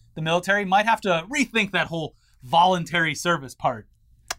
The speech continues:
uh, which is horrifying to think about, because if we ever did get tied up in another war, or at least one that we admit that we're actually involved in, uh, the draft would likely follow. So, good luck, kids.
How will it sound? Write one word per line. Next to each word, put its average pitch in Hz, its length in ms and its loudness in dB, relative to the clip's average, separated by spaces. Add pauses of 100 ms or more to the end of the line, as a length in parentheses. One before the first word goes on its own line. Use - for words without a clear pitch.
(320)
uh, 139 240 4
which 185 160 -2
is 208 80 -6
horrifying 262 420 6
to 170 60 -12
think 233 140 0
about, 170 180 4
because 175 240 -6
if 165 60 -12
we 185 120 -2
ever 220 240 2
did 160 300 -4
get 160 200 -8
tied 156 280 0
up 151 180 0
in 151 60 -8
another 143 300 -2
war, 160 440 -2
or 143 40 -2
at 135 100 -10
least 139 180 -10
one 139 120 -4
that 127 80 -12
we 127 120 -12
admit 120 300 -8
that 127 80 -12
we're 117 140 -12
actually 131 340 -4
involved 120 380 -6
in, 196 200 -6 (380)
uh, 208 220 4
the 208 100 -4
draft 320 380 2
would 269 120 -8
likely 254 300 0
follow. 254 420 4 (120)
So, 180 420 0 (1800)
good 139 140 -8
luck, 294 240 4
kids. 254 360 -6